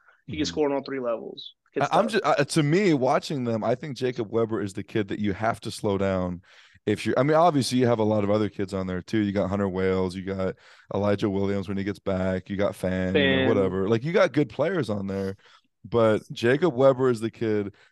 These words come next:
Speaker 2: that when we watched game, I've watched, like, three games of
Speaker 1: Mm-hmm.
Speaker 2: Scottsdale now, and almost every single time they're trying to get him the ball a lot. So I think Coach Anderson,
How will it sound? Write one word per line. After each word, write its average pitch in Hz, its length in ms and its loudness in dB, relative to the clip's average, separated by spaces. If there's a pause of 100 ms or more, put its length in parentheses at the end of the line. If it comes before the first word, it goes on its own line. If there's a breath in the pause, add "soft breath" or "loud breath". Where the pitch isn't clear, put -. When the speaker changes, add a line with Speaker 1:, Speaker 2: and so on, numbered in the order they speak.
(100)
Speaker 2:
that 104 300 0
when 107 160 -6
we 123 100 -4
watched 123 540 0
game, 120 300 -2
I've 143 180 2
watched, 147 320 0
like, 117 160 -6
three 139 200 -8
games 123 300 -4
of 110 80 -6
Speaker 1:
Mm-hmm. - 140 -6
Speaker 2:
Scottsdale 110 400 -2
now, 98 240 -4
and 95 160 -2
almost 120 280 -2
every 131 200 0
single 127 260 -6
time 110 280 -2
they're 104 100 -2
trying 107 280 -2
to 104 60 -4
get 104 200 -2
him 107 100 -4
the 95 80 -6
ball 95 240 -4
a 98 80 -8
lot. - 220 -2 (340 soft breath)
So 117 140 0
I 120 60 4
think 185 200 0
Coach 175 240 2
Anderson, 123 680 0